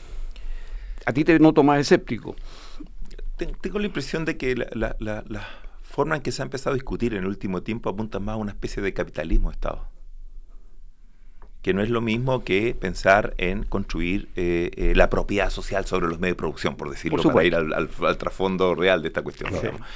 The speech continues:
Speaker 2: Que además es una propiedad social sobre los medios de producción que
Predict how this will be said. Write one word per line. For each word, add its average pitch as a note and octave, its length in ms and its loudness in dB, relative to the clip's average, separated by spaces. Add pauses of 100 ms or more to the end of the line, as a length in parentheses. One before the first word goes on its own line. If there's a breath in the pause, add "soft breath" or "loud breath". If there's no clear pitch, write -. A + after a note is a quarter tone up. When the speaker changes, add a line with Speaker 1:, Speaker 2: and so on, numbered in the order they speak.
(200 loud breath)
Speaker 2:
Que - 80 2
además G2+ 220 8
es D3+ 60 4
una B2+ 160 2
propiedad A2+ 360 4
social A#2 400 2
sobre F#2+ 220 2
los F#2+ 100 -2
medios A#2 140 4
de - 20 -10
producción A#2 340 -2
que B2+ 220 0